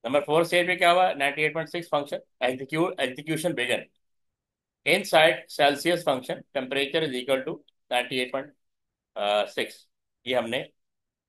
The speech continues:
इसको execute करवाया। अब ये return कर रहा है नाइंटी एट पॉइंट सिक्स,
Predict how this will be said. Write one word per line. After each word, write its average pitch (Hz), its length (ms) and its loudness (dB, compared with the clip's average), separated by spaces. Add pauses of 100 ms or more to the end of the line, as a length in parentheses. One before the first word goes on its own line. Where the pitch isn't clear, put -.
(240)
इसको 110 280 -6
execute 113 360 -6
करवाया। 156 360 4 (680)
अब 113 120 -8
ये 165 180 4
return 156 320 2
कर 165 140 4
रहा 170 120 2
है 170 100 0
नाइंटी 135 360 -2
एट 156 180 -2
पॉइंट 147 200 -2
सिक्स, - 280 -10